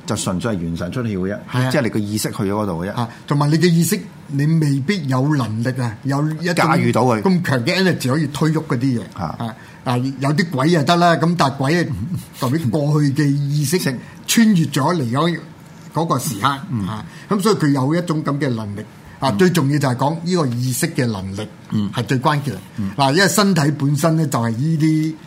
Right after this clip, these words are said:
Speaker 2: 能力嘅匯聚嚟㗎嘛，
Speaker 1: 嗯。
Speaker 2: 有眼耳鼻舌身好多種能力喺度嚟㗎。
Speaker 1: 係啊，嗱，佢頭先講嘅化書嗰度咧，談笑嗰度咧，
Speaker 2: 嗯。
Speaker 1: 就講得比較，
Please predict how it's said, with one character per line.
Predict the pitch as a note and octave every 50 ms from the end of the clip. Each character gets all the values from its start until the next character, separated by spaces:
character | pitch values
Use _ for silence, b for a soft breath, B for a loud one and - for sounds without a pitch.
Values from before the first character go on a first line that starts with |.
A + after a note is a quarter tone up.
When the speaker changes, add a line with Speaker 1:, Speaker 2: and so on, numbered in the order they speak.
| B B -
Speaker 2:
能 | A#2+ A2 G2+ A2 A2+
力 | B2
嘅 | A#2+ C#3 C#3
匯 | B2+ A#2+ A2+ A#2 A2+
聚 | - C3+
嚟 | A2+ A2 A2+ G2+ F#2+ G2+ A2+
㗎 | B2+
嘛， | C#3 B2 A2+
Speaker 1:
嗯。 | G#2 G#2 G2+ F2+ E2+
Speaker 2:
有 | C3 C3
眼 | B2+ B2+
耳 | B2 A#2+ C3+ C#3+ C3 C3 C#3 C3
鼻 | C3 B2 A#2+
舌 | A#2+ - C3+
身 | A#2 - D#3+ D#3 D#3+ - C3 A#2+ -
好 | - C3+ A2 B2 D3+
多 | D3 D#3 D3+
種 | D3 C#3+ B2 C3+ D3+
能 | D3 A#2+ F#2+ F#2+
力 | F#2+ - -
喺 | - A#2 C#3
度 | C3 A#2+ F#2+
嚟 | F#2
㗎。 | F#2+ G#2+
Speaker 1:
係 | G2+ G#2
啊， | A2+ G#2+ A#2
嗱， | A#2 G#2 G#2 B2+ A#2+ C3+
佢 | C3+ D#3+ D3+
頭 | B2 A2
先 | A#2 E3 F#3 E3
講 | C3+ C#3 D3
嘅 | C3
化 | - - A#2 A2+ A#2 B2
書 | - - C#3+
嗰 | C#3+ C#3 B2+
度 | G#2 F#2+
咧， | A2 A#2+
談 | A#2 G#2+ E2+ F#2 B2
笑 | A2+ A2+ A2+
嗰 | A#2 A2+
度 | A2+
咧， | A2 G#2+
Speaker 2:
嗯。 |
Speaker 1:
就 | G2+ G2
講 | F#2 - F#2 F#2+
得 | G#2 G2
比 | - G2+ G2+
較， | G2+ A2 G2 F#2 F2+ F2+